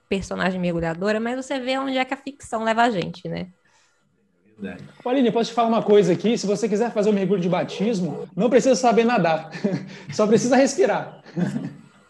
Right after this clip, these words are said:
Speaker 1: Olha só,
Speaker 3: É
Speaker 1: vamos,
Speaker 3: verdade.
Speaker 1: vamos ver isso daí, hein?
Speaker 3: Uhum.
Speaker 2: Boa.
Speaker 1: Já me
Speaker 2: Bem
Speaker 1: falaram
Speaker 2: legal.
Speaker 1: isso, que não precisa, que não precisa saber nadar, mas assim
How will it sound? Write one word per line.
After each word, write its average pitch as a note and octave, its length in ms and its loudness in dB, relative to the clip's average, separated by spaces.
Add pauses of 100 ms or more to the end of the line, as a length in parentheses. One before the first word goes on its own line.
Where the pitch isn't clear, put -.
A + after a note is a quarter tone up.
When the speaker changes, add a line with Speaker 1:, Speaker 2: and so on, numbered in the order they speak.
(160)
Speaker 1:
Olha G#3+ 340 4
só, E3+ 500 0 (320)
Speaker 3:
É G3+ 60 -8
Speaker 1:
vamos, G#3+ 160 4
Speaker 3:
verdade. A3+ 220 6
Speaker 1:
vamos C#4+ 300 0
ver C#4 180 4
isso D4+ 260 -4
daí, C4+ 380 -2
hein? A3 340 -6 (720)
Speaker 3:
Uhum. F#3+ 400 -4 (420)
Speaker 2:
Boa. A2+ 480 0
Speaker 1:
Já A#3+ 160 4
me C4+ 100 -2
Speaker 2:
Bem - 80 -2
Speaker 1:
falaram E4+ 320 6
Speaker 2:
legal. E4+ 160 0
Speaker 1:
isso, D4 100 -8
que D4+ 140 0
não C4 160 -2
precisa, C#4+ 1500 -2
que A3 100 -4
não A3 100 -2
precisa B3 340 -4
saber A#3 360 -4
nadar, G#3+ 560 -2
mas G#3 280 -6
assim - 520 -10